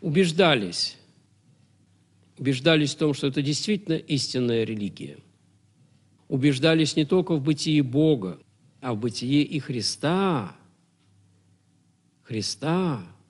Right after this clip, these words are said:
в необходимости Его пути жизни, в необходимости церкви и таинств.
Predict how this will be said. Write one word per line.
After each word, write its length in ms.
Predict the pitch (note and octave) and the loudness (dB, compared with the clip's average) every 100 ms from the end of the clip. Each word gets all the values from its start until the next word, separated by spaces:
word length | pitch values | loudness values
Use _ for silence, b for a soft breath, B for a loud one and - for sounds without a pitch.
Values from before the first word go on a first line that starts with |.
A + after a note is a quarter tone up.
| _ | _
в 80 | A2+ | -4
необходимости 880 | A#2+ A#2+ C3 A#2 D#3 D3+ C#3 - | -2 -2 -4 2 4 4 2 -2
Его 560 | C#3 B2 A2+ A#2+ E3+ G3 | -4 -2 -2 0 2 2
пути 380 | F#3+ F3+ - D#3 | 0 -6 -2 -4
жизни, 680 | C#3 C#3 A2 F2+ F2 E2+ _ | -2 -2 -2 -6 -14 -16 _
в 60 | B2 | -6
необходимости 840 | B2+ B2 C3+ A2 E3 E3 D#3 - C#3+ | -4 -2 -4 2 4 4 2 -2 -4
церкви 580 | - D#3+ D#3+ D#3 C#3+ | -2 0 0 0 -2
и 100 | C3 | -2
таинств. 840 | B2 D3 E3+ G3 F#3 C3 G2 - | -2 -4 -2 0 0 -2 -6 -14